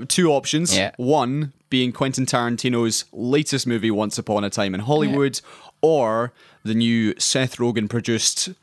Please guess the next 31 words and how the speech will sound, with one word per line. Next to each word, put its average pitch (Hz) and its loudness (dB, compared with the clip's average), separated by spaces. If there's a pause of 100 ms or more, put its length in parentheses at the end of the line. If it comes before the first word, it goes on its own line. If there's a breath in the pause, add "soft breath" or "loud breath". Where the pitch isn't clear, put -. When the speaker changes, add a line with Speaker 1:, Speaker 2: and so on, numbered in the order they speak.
(200)
Speaker 1:
gross 160 2
out 139 2
comedy, 110 0 (140)
Good 131 0
Boys. 87 -2 (120)
Speaker 2:
Good 185 4
Boys. 156 0 (160)
Speaker 1:
Okay, 139 2
Good 160 2
Boys 156 0
is 120 0 (340 soft breath)
a 113 4
very 151 2
entertaining, 113 -2 (100)
funny 127 0 (140)
film. 107 2
One 127 0
of 123 0
the 113 -2
very 135 2
few 156 0 (340)
funny 165 0
comedy 143 0
films 131 0
I've 120 -2
seen 117 -2
this 104 0
year. 165 2
Speaker 2:
Oh. - -2 (280)
Speaker 1:
It 123 2
stars 131 0